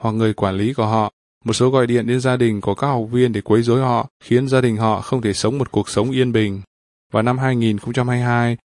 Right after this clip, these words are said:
gần ba mươi trường hợp học viên Pháp Luân Công ở Triệu Nguyên bị bắt giữ đã được Minh Huệ báo cáo. Gần bảy mươi học viên đã bị các nhân viên đến từ các thị trấn, ủy ban khu dân cư và các văn phòng thôn xã sách nhiễu tại nhà của họ hoặc qua điện thoại. Trong số đó,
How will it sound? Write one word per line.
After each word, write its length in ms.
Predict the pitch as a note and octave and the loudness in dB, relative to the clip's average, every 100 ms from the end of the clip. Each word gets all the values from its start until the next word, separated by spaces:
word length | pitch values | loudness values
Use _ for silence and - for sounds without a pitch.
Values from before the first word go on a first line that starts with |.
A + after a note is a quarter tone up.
| _ | _
gần 240 | A2+ A2 G#2 | 0 2 2
ba 160 | B2 | 0
mươi 160 | C3 B2+ | 2 0
trường 220 | - G#2+ | 0 -2
hợp 240 | A2 G#2 - | 0 -2 -2
học 240 | G#2 G2+ | -4 0
viên 340 | A#2 A#2+ A#2+ | 0 0 -2
Pháp 220 | A#2 C3+ C3 | -2 0 0
Luân 160 | A#2+ | -2
Công 260 | A2+ B2 G#2 | 0 0 0
ở 60 | |
Triệu 260 | G2 - G#2 | -2 0 0
Nguyên 300 | A#2 B2 A#2+ | 2 2 2
bị 80 | G#2+ | -2
bắt 180 | C3 B2+ | -4 0
giữ 320 | B2 B2 C#3+ | 2 2 0
đã 120 | C#3+ | -4
được 180 | B2 A2+ | -4 -2
Minh 180 | A#2+ A#2 | -2 0
Huệ 240 | A#2+ A2 | -2 -2
báo 180 | G#2+ A2+ | -4 -2
cáo. 380 | A2 G#2 A2+ D#3 _ _ | -2 -2 -4 -8 _ _
Gần 220 | A#2 A2 A2 | 2 4 4
bảy 120 | G2+ | 2
mươi 120 | B2 | 2
học 180 | A#2+ A2 | 0 2
viên 200 | B2 A#2+ | 2 4
đã 40 | |
bị 180 | B2+ A2+ | 0 0
các 60 | B2+ | 0
nhân 300 | B2+ B2+ A#2+ | 0 0 2
viên 320 | B2+ B2 A2 | 2 2 2
đến 160 | A#2 | -2
từ 120 | B2+ C3 | 0 -2
các 100 | - | -2
thị 200 | B2+ A2+ | -4 -2
trấn, 340 | - G#2+ D3 - _ | -2 -2 -4 -12 _
ủy 140 | A2+ G#2+ | 0 2
ban 160 | B2 | 0
khu 160 | A#2+ B2+ | -2 -2
dân 180 | C3 B2 | 0 2
cư 320 | C3 B2+ B2 - - | 4 6 4 -2 -4
và 160 | G#2 G#2 | -2 0
các 120 | C3 | -2
văn 160 | B2 A#2+ | -2 -2
phòng 260 | - G#2+ G2 | -2 -2 0
thôn 200 | B2 A#2 | -2 -2
xã 340 | A#2 A2 C3+ | -4 -6 -6
sách 220 | - D3 | -6 -4
nhiễu 180 | C#3 C3+ | -2 -2
tại 140 | C#3 | -2
nhà 260 | A#2 G#2 F#2+ | -2 0 -2
của 160 | - F#2+ | -2 -2
họ 300 | G#2+ G2 - _ - | 0 -2 -4 _ -4
hoặc 180 | A2 G2 _ | -4 -4 _
qua 180 | B2 A#2+ | -2 -2
điện 140 | A#2 | -2
thoại. 320 | A2+ A2 G2+ - _ _ | -4 -4 -4 -8 _ _
Trong 140 | - A#2+ | -6 -2
số 140 | B2 | 0
đó, 320 | A2+ A2 B2+ | 2 2 -2